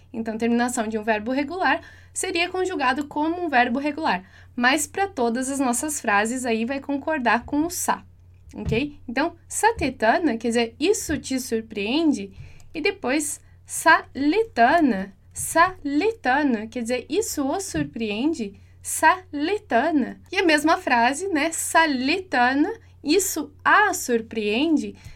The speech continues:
Lembrando aqui que como a gente tem o apóstrofo, né? "Ça le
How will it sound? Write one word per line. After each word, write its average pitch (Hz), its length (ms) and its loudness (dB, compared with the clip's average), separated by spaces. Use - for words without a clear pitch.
Lembrando 311 500 2
aqui 330 440 -4
que 294 140 -8
como 311 200 0
a 349 80 2
gente 320 260 0
tem 294 180 0
o 330 60 0
apóstrofo, 294 800 -2
né? 269 280 -2
"Ça 330 360 0
le 285 380 4